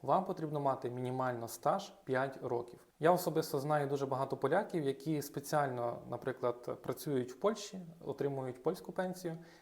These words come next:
і також виїжджають до Німеччини навіть на п'ять років, щоб зібрати мінімальний стаж і в майбутньому отримувати мінімальну пенсію. Тому це дуже популярно. І як ви, напевно, знаєте, між Європейським Союзом є прийнятий закон,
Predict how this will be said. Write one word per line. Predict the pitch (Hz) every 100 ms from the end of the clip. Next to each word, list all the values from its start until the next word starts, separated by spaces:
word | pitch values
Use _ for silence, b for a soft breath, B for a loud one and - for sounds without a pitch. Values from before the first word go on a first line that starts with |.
| -
і | 185
також | 143 170 160
виїжджають | 139 135 143 143 127
до | 131
Німеччини | 131 175 196 175 156
навіть | 139 147 143 139
на | 131
п'ять | 139 123
років, | 127 190 185
щоб | 175 - 131
зібрати | 135 131 135 131 123
мінімальний | 123 123 123 120
стаж | - 175 202 - B B B
і | - 147
в | 131
майбутньому | 127 127 196 180 156
отримувати | 123 151 156 147 139
мінімальну | 127 127 131 135
пенсію. | - 113 110 - 120 B B _
Тому | - 151 143
це | - 135
дуже | 143 143
популярно. | 143 135 131 165 202 180 170 B B -
І | 139
як | 135
ви, | 156
напевно, | 147 147 139
знаєте, | 123 139 175 180 170 143 131
між | 139 143
Європейським | 135 135 127 143 139 135
Союзом | - 131 180 165 147 -
є | 131 139
прийнятий | 143 135 127 123
закон, | 123 - 160 196